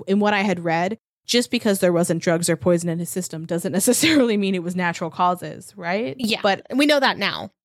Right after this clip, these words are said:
Speaker 1: Yeah, we know that now. So, and then lastly, there was Ariel Katz from Santa Monica, California.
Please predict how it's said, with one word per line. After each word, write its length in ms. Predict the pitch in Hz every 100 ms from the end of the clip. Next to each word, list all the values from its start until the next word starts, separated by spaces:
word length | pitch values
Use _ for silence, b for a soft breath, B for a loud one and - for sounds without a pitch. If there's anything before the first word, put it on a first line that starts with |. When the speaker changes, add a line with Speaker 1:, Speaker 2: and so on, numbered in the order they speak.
| _
Speaker 1:
Yeah, 180 | 254 214
we 140 | 208 226
know 100 | 214
that 160 | 185
now. 200 | 147 156 _ _ _ _ _
So, 340 | - 226 214 -
and 160 | 214 233
then 120 | 233
lastly, 360 | 233 233 240 214
there 160 | 202
was 140 | 202 208
Ariel 320 | 127 196 185
Katz 380 | 180 - 180 -
from 140 | - 196
Santa 220 | 190 185
Monica, 340 | 175 170 180
California. 800 | 170 170 170 - 165 165 160 165